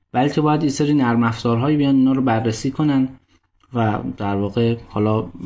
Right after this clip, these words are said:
مثلاً اگر خطری داره تهدید می‌کنه اون بازار رو، مشکلی هست، اینها رو به دست بیارن، چون اونجاها دیگه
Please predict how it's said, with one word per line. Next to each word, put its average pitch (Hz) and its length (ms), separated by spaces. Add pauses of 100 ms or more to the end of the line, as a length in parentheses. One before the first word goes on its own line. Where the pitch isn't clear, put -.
مثلاً 110 260
اگر 120 240
خطری 131 600
داره 135 200
تهدید 123 440
می‌کنه 120 260
اون 117 160
بازار 113 460
رو، 110 160
مشکلی 127 400
هست، 123 280
اینها 104 200
رو 127 240 (120)
به 104 80
دست 117 280
بیارن، 92 300
چون 139 260
اونجاها 120 500
دیگه 135 400